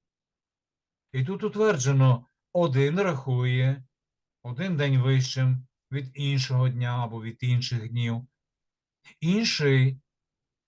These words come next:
розсуджує, що вони одинакові. Як двоє віруючих людей можуть мати такі, таку різноманітність суджень щодо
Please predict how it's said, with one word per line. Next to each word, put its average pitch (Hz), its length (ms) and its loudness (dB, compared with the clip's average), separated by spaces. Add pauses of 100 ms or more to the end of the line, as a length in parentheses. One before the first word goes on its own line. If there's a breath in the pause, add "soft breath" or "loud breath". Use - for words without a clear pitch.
(100)
розсуджує, 147 1160 0 (420)
що - 260 -2
вони 151 240 0
одинакові. 131 800 -2 (1700 soft breath)
Як 160 380 2
двоє 139 440 2
віруючих 135 520 0
людей 139 540 -6 (1400 loud breath)
можуть 151 540 0
мати 135 400 2
такі, 143 520 -4 (260)
таку 151 260 -2
різноманітність 143 800 0
суджень 113 600 -6 (720 soft breath)
щодо 127 840 2